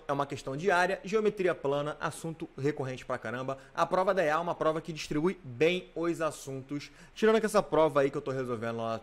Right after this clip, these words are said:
teve a ausência de um assunto importante, que é análise combinatória e probabilidade, mas, no geral,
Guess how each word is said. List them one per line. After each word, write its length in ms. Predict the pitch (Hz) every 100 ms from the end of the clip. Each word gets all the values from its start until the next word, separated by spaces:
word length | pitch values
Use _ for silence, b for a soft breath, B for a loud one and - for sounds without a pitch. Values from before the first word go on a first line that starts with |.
| -
teve 180 | 127 127
a 40 |
ausência 440 | 120 107 110 110
de 60 | 110
um 80 | 113
assunto 320 | 104 113 117
importante, 640 | 107 143 143 180 185 - - -
que 60 | 131
é 20 |
análise 240 | 123 117
combinatória 540 | 117 117 117 104 110 110
e 20 |
probabilidade, 560 | 113 120 131 139 156
mas, 240 | 170 170 - b b
no 140 | 196 214
geral, 480 | 214 175 180 -